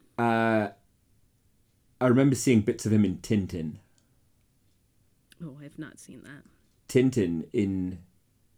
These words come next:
Speaker 1: Tintin is, is quintessentially Spielberg in parts. You, you really
Speaker 2: Mm.
Speaker 1: feel it.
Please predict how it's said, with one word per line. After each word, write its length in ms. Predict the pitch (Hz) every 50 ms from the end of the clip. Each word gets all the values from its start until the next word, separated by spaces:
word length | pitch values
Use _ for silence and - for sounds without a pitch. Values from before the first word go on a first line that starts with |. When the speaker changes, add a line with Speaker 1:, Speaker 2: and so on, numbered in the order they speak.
| _ _ _ _ _ _ _ _ _ _ _ _ _ _ _ _ _ _ _ _ _ _ _ _
Speaker 1:
Tintin 320 | - 143 151 151 - 104 90
is, 280 | 92 90 85 - - -
is 240 | 117 101 90 -
quintessentially 680 | - - - 123 110 - - - 120 123 120 - 92 -
Spielberg 400 | - - 87 80 71 85 76 80
in 120 | 85 82
parts. 340 | - 92 98 - - - -
You, 220 | - 107 101 101 101
you 220 | 101 107 104 95
really 380 | 90 98 104 110 113 101 87 87
Speaker 2:
Mm. 40 |
Speaker 1:
feel 220 | - - 101 92 78
it. 160 | - - -